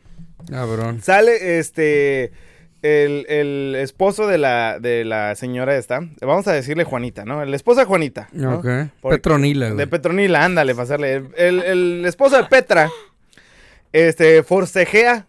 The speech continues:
Speaker 2: contra los piratas que cuando están a punto de llevársela, forcejea, le quita un mosquetón, que era lo que usaban en aquel entonces.
Speaker 1: Ajá, el mosquete.
Speaker 2: Apunta, mata a un pirata y la apunta de Graf. De Graf, al ver esto, se pone atrás de la esposa y con un cuchillo, ah, poniéndoselo en el cuello, dice,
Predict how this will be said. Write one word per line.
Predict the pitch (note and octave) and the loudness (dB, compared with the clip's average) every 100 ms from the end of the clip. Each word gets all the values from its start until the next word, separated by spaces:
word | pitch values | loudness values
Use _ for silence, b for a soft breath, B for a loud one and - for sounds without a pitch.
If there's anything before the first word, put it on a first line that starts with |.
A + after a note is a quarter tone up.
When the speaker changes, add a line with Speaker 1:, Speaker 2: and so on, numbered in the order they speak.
| - | -10
Speaker 2:
contra | D3+ D#3 | -6 -4
los | D#3 | -4
piratas | - F3+ F#3 | -2 -2 -2
que | - | -6
cuando | D3+ D3+ | -4 -4
están | D#3 | -4
a | D#3+ | -6
punto | F3+ F#3 | -6 -2
de | |
llevársela, | E3 C3+ C#3+ F3+ - b | -2 -2 -4 -8 -10 b
forcejea, | - D#3+ D#3 D#3 E3+ F#3+ | -4 -2 -2 0 0 0
le | D#3+ D3 | -2 -4
quita | F3 A3+ | 0 0
un | A3 | 0
mosquetón, | G3+ - D3+ E3 F3 | -6 -6 -2 -2 -2
que | F3+ | -4
era | C3 C#3 | -2 0
lo | D3 C3+ | -2 -4
que | |
usaban | B2 B2 C#3 | -8 -8 -8
en | C3+ | -10
aquel | G#2+ A#2+ | -10 -12
entonces. | C3+ A2 A2 | -10 -12 -8
Speaker 1:
Ajá, | A2+ C#3+ | -6 -4
el | C#3+ | -6
mosquete. | B2+ A#2 - C#3 F3+ F#3 _ - | -8 -10 -10 -10 -10 -12 _ -6
Speaker 2:
Apunta, | C#3 - F3+ A#3 C4+ E3+ D#3+ _ _ _ | -6 0 2 2 2 0 0 _ _ _
mata | D3 D#3+ F3 A#3+ | -4 -2 2 2
a | |
un | A#3+ | 2
pirata | A#3 G3+ E3+ D3+ | 0 0 0 -4
y | E3+ | -2
la | D#3+ | -2
apunta | C#3+ D3 C#3+ C#3 | -2 -6 -8 -4
de | C3+ | -4
Graf. | D3 E3 _ _ _ _ _ | -4 -6 _ _ _ _ _
De | D3 D#3+ | -2 0
Graf, | D3 E3+ G3 | 2 0 0
al | A3+ | -2
ver | F#3 F3 | 0 0
esto, | D3 - F#3 b b | 0 -2 -8 b b
se | D3 | -6
pone | C#3+ D#3 F3+ | -2 0 0
atrás | G#3+ - D#3 E3+ | -2 -4 -2 0
de | F3+ | 0
la | E3 | -4
esposa | - D3+ C#3 E3 | -4 -6 -4 -6
y | C#3+ | -8
con | C3+ C3 | -10 -8
un | D#3+ | -10
cuchillo, | F#3 - D#3 D#3 D#3 | -10 -10 -6 -2 0
ah, | B2 C3 | -2 -4
poniéndoselo | B2+ C3 D3 D3+ | -8 -12 -12 -12
en | B2+ | -12
el | |
cuello, | A#2 C3 | -8 -6
dice, | C3 B2 B2+ A2+ | -6 -6 -8 -8